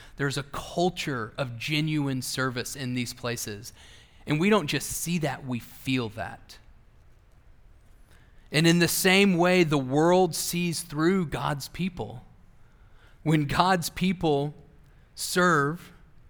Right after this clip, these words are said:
in a, in, in a disingenuous way, it is felt,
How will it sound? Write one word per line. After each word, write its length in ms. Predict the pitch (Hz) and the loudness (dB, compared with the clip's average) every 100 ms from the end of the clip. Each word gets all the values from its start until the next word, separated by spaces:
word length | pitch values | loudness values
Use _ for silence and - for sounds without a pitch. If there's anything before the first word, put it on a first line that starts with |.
| _ - - - - - - - | _ -20 -20 -20 -20 -20 -16 -2
in 140 | 151 | 0
a, 100 | 147 - | 0 -2
in, 120 | 156 156 | -2 0
in 120 | 147 | 2
a 80 | 135 | 0
disingenuous 1300 | 120 - 180 - 175 139 131 151 175 160 143 - 127 | -2 -2 -2 0 0 0 0 0 2 2 0 -4 -4
way, 480 | 131 160 123 135 143 - - - - - | -2 -2 -2 -6 -10 -18 -20 -20 -16 -2
it 120 | 165 | 2
is 320 | 170 143 - - - | 2 0 -6 -10 -20
felt, 680 | - - 180 214 90 - | -16 -2 2 2 0 -12